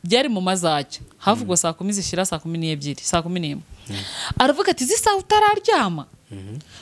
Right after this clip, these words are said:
Speaker 1: Ati, "Yego nari nkutegereje." Kuko bageze ku buriri basanga uburiri ntabwo buryamyeho burashashe neza.
Speaker 2: Mm.
Speaker 1: Umugabo agashyira aha.
Speaker 2: Mm.
Speaker 1: Ejo ajya mu kabari.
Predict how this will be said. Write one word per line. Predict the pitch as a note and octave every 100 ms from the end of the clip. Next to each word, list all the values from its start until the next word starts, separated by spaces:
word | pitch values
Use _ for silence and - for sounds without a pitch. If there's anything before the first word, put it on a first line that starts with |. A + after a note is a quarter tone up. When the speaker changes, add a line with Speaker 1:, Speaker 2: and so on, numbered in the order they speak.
| -
Speaker 1:
Ati, | F3+ - E3+
"Yego | D3+ D#3+
nari | D3+ F3+
nkutegereje." | D#3+ C#3+ - C#3+ -
Kuko | B3 - A3
bageze | G3+ F3 E3
ku | -
buriri | D#3 D3+
basanga | D3 - D3+ D3
uburiri | D3 C#3 D3
ntabwo | F#3+ - C#3+
buryamyeho | C#3 - E3+ F#3 F#3
burashashe | E3 D#3 D3+ - F#3
neza. | G3 G3 G3+ G3 - - -
Speaker 2:
Mm. | A#2 A2 G2+ G2 - - - - - - - - - E3+
Speaker 1:
Umugabo | D#3+ D3 D3 D3 -
agashyira | D#3+ - - - D3+ C#3
aha. | - - - - - - G2
Speaker 2:
Mm. | F#2+ F#2 - - G3+
Speaker 1:
Ejo | E3 G#3
ajya | F#3+
mu | D#3+
kabari. | D3 D3+ B2+